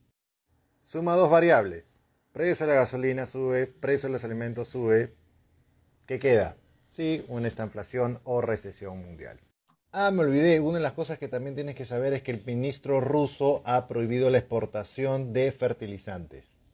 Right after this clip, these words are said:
Ya sabes, googlea cuál es la crisis de fertilizantes.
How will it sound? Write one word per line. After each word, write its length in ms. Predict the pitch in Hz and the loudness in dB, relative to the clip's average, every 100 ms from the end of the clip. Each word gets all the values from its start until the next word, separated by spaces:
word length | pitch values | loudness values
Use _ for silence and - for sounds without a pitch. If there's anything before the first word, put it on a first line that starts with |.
| _ _ | _ _
Ya 100 | 98 | -14
sabes, 500 | 95 98 101 98 - _ | -6 -2 -2 -2 -8 _
googlea 640 | - 95 90 92 92 87 - _ _ _ | -16 -12 -4 0 0 0 -6 _ _ _
cuál 180 | 101 98 | -6 -4
es 80 | |
la 120 | 95 87 | -6 -10
crisis 380 | - 98 95 | -12 -14 -14
de 120 | 92 92 | -14 -14
fertilizantes. 840 | 92 - 80 82 76 76 - | -14 -18 -20 -20 -20 -20 -20